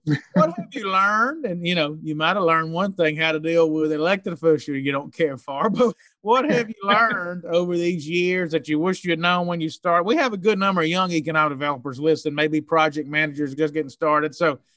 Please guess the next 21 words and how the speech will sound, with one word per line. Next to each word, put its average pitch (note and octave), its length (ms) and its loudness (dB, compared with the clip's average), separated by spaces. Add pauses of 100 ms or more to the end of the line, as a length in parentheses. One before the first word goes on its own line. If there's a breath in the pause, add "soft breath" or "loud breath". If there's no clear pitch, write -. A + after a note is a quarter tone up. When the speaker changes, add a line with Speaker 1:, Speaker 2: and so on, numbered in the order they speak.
(160)
Speaker 2:
what A#3+ 180 2
do C4+ 80 -2
you B3+ 120 0
know A#3 220 0
now A3 320 2
that E3+ 140 0
you F3 140 0
wish F#3 240 0
you'd F#3+ 140 -6
have E3 80 -6
known F3 220 0
way E3 160 4
back D3+ 320 0
then D3+ 200 2
that B2+ 140 -12
you D#3 100 0
might D#3 200 2
could C#3 180 -8
share D3+ 260 2
with C3 160 0
them? G2 140 -6